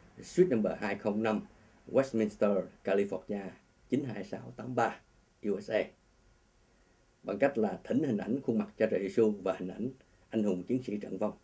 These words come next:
cũng như nhạc tĩnh tâm, để tôi có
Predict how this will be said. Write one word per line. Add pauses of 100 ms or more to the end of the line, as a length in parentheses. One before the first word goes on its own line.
(480)
cũng
như
nhạc
tĩnh
tâm, (1700)
để
tôi
có